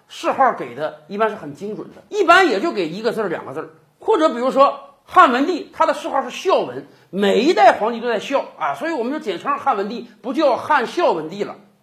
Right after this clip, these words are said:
可是后来谥号这个事儿啊，被唐代皇帝给玩脱了，他们不满足于啊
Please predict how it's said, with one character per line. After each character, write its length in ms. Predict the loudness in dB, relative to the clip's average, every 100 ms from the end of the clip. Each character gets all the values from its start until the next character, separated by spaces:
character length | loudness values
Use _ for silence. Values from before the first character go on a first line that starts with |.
| _
可 160 | -2 0
是 80 | 0
后 220 | 0 2
来 340 | 4 4 0
谥 280 | -6 -8 -4
号 180 | 0 0
这 80 | -2
个 80 | -4
事 80 | 0
儿 100 | 0
啊， 120 | -2 -10 _
被 180 | -6 -6
唐 320 | -4 0 2
代 140 | 2 0
皇 240 | -2 -6
帝 240 | -8 -14 -12
给 80 | -6
玩 200 | -4 -4
脱 220 | -4 -4
了， 100 | -6 -14 _ _ _ _ 2
他 140 | 4
们 160 | 6 2
不 240 | 0 2
满 220 | 2 0
足 140 | -4 -4
于 120 | 0
啊 180 | 0